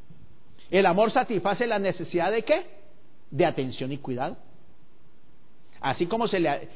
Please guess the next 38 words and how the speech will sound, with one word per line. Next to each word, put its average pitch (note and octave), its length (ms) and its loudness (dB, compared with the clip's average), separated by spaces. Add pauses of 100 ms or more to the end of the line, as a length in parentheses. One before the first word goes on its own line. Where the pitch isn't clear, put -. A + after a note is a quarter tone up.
(200)
dispensa G3 720 0
todo C#4+ 220 8
un C#4+ 120 4
cuidado A#3 480 2
a D#3+ 80 2
un G3 160 4
bebé G#3 520 6 (220)
para D#3+ 280 4
que C#3 140 -4 (800)
sea G3+ 280 8
sano G3+ 400 4 (240)
y F3 120 8
pueda G3+ 300 8
vivir, A#3+ 540 4 (220)
nosotros E3+ 600 0
como D#3+ 320 2
hijos F3 240 4
de G3+ 100 4
Dios, F3+ 320 6 (160)
al D#3+ 220 4
recién C#3 540 2
cristiano F#3 560 2
y E3+ 80 6
al D#3 160 2
cristiano E3+ 520 0
antiguo G#3 500 6
o F3+ 80 8
nuevo, G3 380 8
al G3 140 2
que B3 120 2
sea, G3+ 280 2 (340)
tenemos F3+ 460 4
que F#3 80 0
dispensar F3+ 480 2
¿qué? C#4 300 2 (100)
Atención C#3+ 540 -2
y F#3 60 -2
cuidado. E3+ 440 0